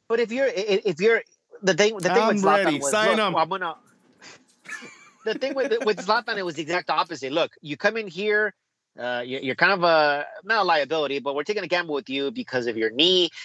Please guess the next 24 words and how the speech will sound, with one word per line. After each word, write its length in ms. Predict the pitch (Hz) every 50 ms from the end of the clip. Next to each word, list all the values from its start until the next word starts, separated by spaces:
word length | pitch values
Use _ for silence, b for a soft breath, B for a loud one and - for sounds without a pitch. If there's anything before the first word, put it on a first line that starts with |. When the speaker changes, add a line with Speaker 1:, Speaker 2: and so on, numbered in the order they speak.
| B B
Speaker 1:
So 400 | - - - 147 135 131 131 127
show 260 | - - - 196 196
us 100 | 196 -
what 140 | 175 143 -
you 60 | 147
got, 380 | 131 139 147 135 135 131 139 - _ _ _ _ -
and 200 | 143 127 123 127
then 200 | 135 131 127 131
next 220 | 143 160 151 - -
year 100 | 160 151
you'll 160 | 143 135 131
get 160 | 127 123 -
paid. 360 | - 151 151 143 127 120 123 -
And 100 | 147 156
that's 140 | 175 170 170
exactly 340 | 165 143 175 165 - 165
what 120 | 156 143 139
happened. 360 | 147 156 165 151 131 107 110
This 200 | 127 190 202 -
year, 220 | 196 180 165 156
saying, 240 | 143 - 175 156 147
"Okay, 200 | 147 156 - 156 147
we're 160 | 143 156 160
gonna, 200 | 170 165 160